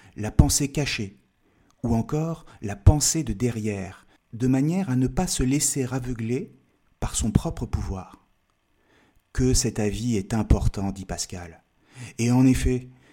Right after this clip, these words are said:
combien sont les chefs d'État qui pensent que le pouvoir leur appartient de droit ? Alors, si je me suis permis de modifier légèrement l'histoire de Pascal,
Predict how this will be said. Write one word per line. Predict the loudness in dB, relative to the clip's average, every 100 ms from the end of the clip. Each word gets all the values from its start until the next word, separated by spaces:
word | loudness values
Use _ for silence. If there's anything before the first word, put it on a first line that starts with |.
| _
combien | 0 2 2 2 2
sont | 2 2
les | 2
chefs | 0 -4 -2
d'État | -4 -4 -8
qui | -6 -10
pensent | -4 -2 -2 -4
que | -4
le | -4
pouvoir | -4 -4 -2 0 0
leur | -2
appartient | -4 -4 -6 -4 -2 2
de | 0
droit ? | -2 -12 -12 -14 _ _ _ _ _ _ _ _ -20 -20 -10
Alors, | -4 -4 -4 -8 -18 _ _ _ -4
si | 0 0
je | 2
me | 2
suis | 2 0 2
permis | 2 4 4 4
de | 2
modifier | 0 0 -6 -4 -2
légèrement | 2 2 0 0 2 2
l'histoire | 0 0 -2 -2
de | -6
Pascal, | -6 -6 -6 -8 -10